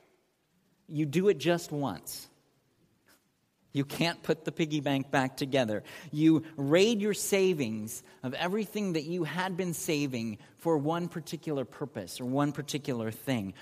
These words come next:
right? You're committed to this path of sacrifice. You can't put the alabaster jar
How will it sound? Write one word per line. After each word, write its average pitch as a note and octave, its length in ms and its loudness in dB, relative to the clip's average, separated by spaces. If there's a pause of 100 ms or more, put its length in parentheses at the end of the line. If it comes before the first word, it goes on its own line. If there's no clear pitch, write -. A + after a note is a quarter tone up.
(140)
right? D#3+ 160 0
You're D#3+ 140 -2
committed F#3 560 2
to - 160 -6
this F3 240 -4
path D#3 380 -2
of B2+ 100 -10
sacrifice. G#2 960 -8 (1600)
You B2 100 -4
can't - 400 -8
put - 460 -6 (680)
the B2+ 160 -8
alabaster B2 680 -4
jar G2+ 560 -6